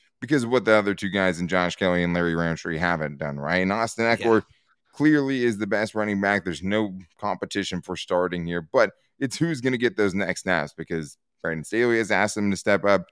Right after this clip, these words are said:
Speaker 1: Austin Eckler himself has asked the running back to step up behind him.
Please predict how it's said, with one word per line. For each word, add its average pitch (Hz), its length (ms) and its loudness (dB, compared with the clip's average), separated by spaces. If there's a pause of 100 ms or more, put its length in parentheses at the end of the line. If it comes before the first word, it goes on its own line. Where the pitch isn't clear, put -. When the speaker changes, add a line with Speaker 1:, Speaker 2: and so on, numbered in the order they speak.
(300)
Speaker 1:
Austin 78 300 -4
Eckler 104 280 0
himself 107 400 2
has 90 120 0
asked 87 240 0
the 87 100 -2
running 85 260 0
back 80 220 -2
to 82 100 -8
step 85 320 -2
up 78 160 0
behind 78 340 -4
him. 80 140 -4